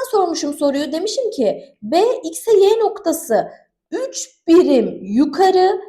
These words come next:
iki birim sola öteleniyor ve sonucunda B üssü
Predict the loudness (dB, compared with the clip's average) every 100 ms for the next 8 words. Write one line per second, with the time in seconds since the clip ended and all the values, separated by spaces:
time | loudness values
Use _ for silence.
0 | _ -10 -10 -2 2 2 4 2 2 0
1 | -6 -14 -16 -14 -2 2 4 4 2 2
2 | 2 2 0 0 -2 0 0 0 -2 -12
3 | 0 0 0 -4 -2 -2 -2 -2 0 -2
4 | 2 4 4 2 0 -8 -8 -14 -8